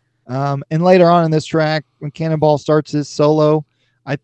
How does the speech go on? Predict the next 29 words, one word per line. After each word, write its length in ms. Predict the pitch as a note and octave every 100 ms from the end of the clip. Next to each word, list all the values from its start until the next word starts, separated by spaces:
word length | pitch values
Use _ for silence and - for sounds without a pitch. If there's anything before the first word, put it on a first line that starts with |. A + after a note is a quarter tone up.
| _ _
you 120 | D3+
know, 140 | D3+
I 60 | D3+
think 160 | F3+ E3+
it's 80 |
a 60 | D#3+
little 200 | D#3+ E3
more 180 | D#3+ D#3
melodic 640 | D3+ D3 C#3+ D#3 E3 -
here. 300 | E3 D#3+ E3
There's 180 | D3 A#2+
better 300 | D#3+ D3+ D3
use 280 | D3+ D3 C#3+
of 140 | C3
space 500 | - - E3 F3+ G#3
from 300 | - G3 F3+
him, 320 | E3+ F3 G3 - _ _ _ _ _ -
and 520 | D3 D3+ D3 D3 C#3+ -
I 100 | D#3+
get 160 | F3 -
the 80 |
s-, 220 | D3+ - _
the 140 | - D3+
sense 380 | - E3+ D#3+ -
that 180 | C#3+
this 240 | E3 E3+ -
particular 960 | _ D#3 C#3+ D#3 D3 D3+ D3 C#3+ C#3 -
alto 340 | C#3+ C#3 C#3+
solo 580 | C3+ - C#3+ C#3+ C#3 C3+